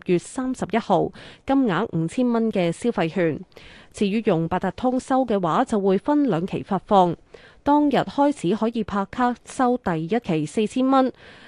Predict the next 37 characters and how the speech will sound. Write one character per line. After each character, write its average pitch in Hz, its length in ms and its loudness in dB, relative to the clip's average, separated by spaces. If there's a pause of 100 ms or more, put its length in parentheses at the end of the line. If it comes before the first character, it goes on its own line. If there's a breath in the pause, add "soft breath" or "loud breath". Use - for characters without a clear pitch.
只 214 200 -2
要 240 120 4
喺 196 340 -2
五 170 180 0
月 180 100 2
到 196 200 0
十 196 160 -4 (100)
月 175 120 2
期 160 240 -4
間 277 260 0
嘅 196 240 2
合 185 300 -6
資 - 160 -6
格 240 160 2
消 - 200 -2
費 208 420 2
累 190 320 0
積 302 240 -2
總 185 280 -2
額 202 240 2
達 160 240 -6
到 175 200 0
四 196 180 -4
千 254 180 0
蚊， 262 240 4 (380 loud breath)
就 185 240 2
可 175 180 0
以 240 220 0
喺 180 240 -4
下 175 280 -6
一 196 100 -4
個 233 140 0
月 175 160 0
嘅 185 260 0
十 - 200 -8
六 175 140 -4
號 170 320 2